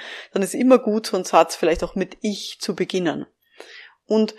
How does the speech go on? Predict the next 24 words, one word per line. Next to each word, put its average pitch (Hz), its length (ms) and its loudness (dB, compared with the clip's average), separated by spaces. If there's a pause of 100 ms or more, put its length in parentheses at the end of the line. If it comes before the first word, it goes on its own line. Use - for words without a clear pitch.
(300)
idealerweise 214 1080 6
schauen 180 260 0
Sie, 208 100 0
dass 196 200 -4
so 214 80 4
ein 196 80 4
Feedback 220 380 0
auch - 180 -2
wirklich 202 260 -4
konkret 196 640 -2
ist, - 220 -6
dass 165 100 -4
da 180 120 0
konkrete 214 720 0
Verhaltensweisen 185 960 -2
sind, 190 240 -10
die - 20 -14
Sie 170 120 -10
beschreiben 160 580 0
oder 151 100 2
ganz - 220 0
konkrete 190 560 -2
Vorgänge. - 760 0 (580)
Weil 175 160 4